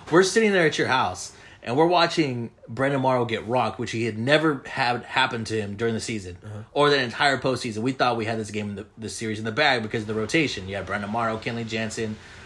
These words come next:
Speaker 1: Clayton Kershaw, Maeda was in the bullpen, Ross Stripling was in the bullpen. We thought we had it made, and then we just watched them get twelve points, and we're like, "We're done." I walk out of your house, and I'm like, "This is, this is it. I'm done. I'll see you later. We'll just go on to the next game." And I'm listening to the radio, and you're still watching the T V. We're calling each other while my sister's sleeping. I'm like,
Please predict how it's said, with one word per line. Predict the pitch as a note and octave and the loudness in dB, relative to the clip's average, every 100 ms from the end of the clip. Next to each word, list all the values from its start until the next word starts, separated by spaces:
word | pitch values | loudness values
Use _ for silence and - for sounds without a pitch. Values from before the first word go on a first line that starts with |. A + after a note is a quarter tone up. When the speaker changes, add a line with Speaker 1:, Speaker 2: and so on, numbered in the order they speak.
| - | -10
Speaker 1:
Clayton | - C3+ B2 | -4 -2 -2
Kershaw, | B2+ A2+ B2 | -2 0 0
Maeda | A2 G#2+ B2 | 0 2 2
was | B2+ A#2+ | 2 0
in | |
the | A#2+ | -2
bullpen, | A#2 A#2 A#2+ A#2 A2+ - - - | -2 -2 -2 -4 -4 -8 -18 -6
Ross | A#2+ B2 | 0 0
Stripling | - C#3 | 0 -2
was | C3 | -2
in | A#2+ | -4
the | A#2+ | -4
bullpen. | A#2 B2+ B2+ | -4 -6 -4
We | C3+ | -2
thought | D3 C#3+ C#3 | 2 2 4
we | B2+ | 2
had | B2+ | 2
it | A#2+ | 2
made, | A#2 G2+ | 0 0
and | A2 A2 | -2 0
then | A2+ A2 | 0 -2
we | A2 | -2
just | G#2+ - | -4 -4
watched | C3 A#2+ - | 2 2 2
them | A2+ | -4
get | A2 A2 | -4 -4
twelve | B2 A2+ | -2 -2
points, | B2 A#2+ A#2 | -2 -4 -2
and | |
we're | A#2+ | 0
like, | A2 A2 - | 0 -2 -2
"We're | B2 | 0
done." | A#2+ A2 F2+ - - | 0 -2 -4 -12 -8
I | G#2+ C3+ | 0 4
walk | C3 B2 | 4 2
out | B2+ | 0
of | |
your | B2 A#2+ | 2 6
house, | B2 A#2 | 6 4
and | B2 | 0
I'm | A2+ | -2
like, | A2 | -2
"This | A#2 | -4
is, | A2 A2 - - - | -6 -10 -14 -20 -8
this | C3 | -4
is | B2+ A#2 | -2 2
it. | C3+ B2+ - - - - | 2 2 -2 -18 -14 -4
I'm | C#3 | 0
done. | C3 B2+ A#2+ - - | 4 4 2 -2 2
I'll | D3 | 2
see | - | 4
you | D3+ | 4
later. | C#3 C#3 C3 C3 | 6 6 6 4
We'll | C3 C3+ | 4 2
just | C3 A#2+ | 2 2
go | C3+ | 4
on | C3+ | 6
to | C3+ | 4
the | |
next | B2+ B2 | 4 2
game." | A#2+ A#2+ G#2 - - - | 0 -2 -4 -8 -18 -4
And | C3 | 2
I'm | D#3 | 6
listening | F3+ F3 E3+ | 8 6 6
to | E3 | 6
the | D#3+ | 8
radio, | D#3 C#3+ C3+ | 8 8 6
and | C3+ | 4
you're | D#3 | 4
still | D#3 D#3+ | 4 6
watching | D3+ C#3+ C#3+ | 6 4 0
the | |
T | C3 C#3+ | -2 0
V. | C#3 C#3 | 2 4
We're | D3 | 4
calling | D3 D#3+ D#3+ | 4 4 4
each | C#3+ | 4
other | D3 C3+ | 2 2
while | C3 C3 | 0 0
my | B2+ | -2
sister's | A#2+ C#3+ | -2 -4
sleeping. | B2 - D3 | -4 -4 -4
I'm | |
like, | D3 | -6